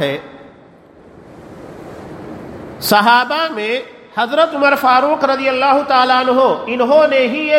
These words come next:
کیوں بار بار سوال کیا؟ حالانکہ ابو بکر صدیق ہے، شرم و حیا کا پیکر حضرت عثمان غنی ہے، بہادری، جرأت مندی کا مظاہرہ کرنے والی شخصیت حضرت علی ہے،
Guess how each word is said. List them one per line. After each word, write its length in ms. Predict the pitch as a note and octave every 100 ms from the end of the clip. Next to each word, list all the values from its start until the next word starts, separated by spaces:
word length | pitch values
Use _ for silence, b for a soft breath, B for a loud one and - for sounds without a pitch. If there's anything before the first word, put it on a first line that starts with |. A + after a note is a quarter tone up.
| D4
کیوں 160 | D4 D4
بار 200 | C#4 C#4
بار 180 | C4 B3
سوال 280 | A#3+ G3+ D#3+
کیا؟ 180 | D3 D3 C#3 - - - - - - - - - - - - - -
حالانکہ 440 | G3+ C4+ C#4 C#4 C#4+
ابو 160 | C4
بکر 260 | C4+ C4+ C4
صدیق 420 | - G#3 C4+ C#4+
ہے، 320 | C#4 C#4+ - - - - - -
شرم 400 | - C4 C#4 D4
و 20 |
حیا 300 | C4 C4+ C#4
کا 100 | C#4 B3+
پیکر 340 | B3+ C4 C#4+ C4+
حضرت 280 | A#3+ B3+ C4
عثمان 340 | B3+ B3+ C4+ C4+
غنی 300 | A#3 A#3+ C#4+
ہے، 160 | C#4+ D4 - - - - - - - - - - - - - C#3
بہادری، 600 | G#3+ C4 C#4 C#4+ D4+ D4+ - - - - - -
جرأت 320 | - C4 D4 -
مندی 300 | C#4 C#4 C#4+
کا 140 | C4+
مظاہرہ 440 | B3+ B3+ C4 C#4 C#4
کرنے 220 | C4+ C4+
والی 280 | C4 C4 C4
شخصیت 460 | C4 - C4+ C#4 C#4+
حضرت 300 | A#3+ C4 C4
علی 280 | B3 C#4+
ہے، 80 | C#4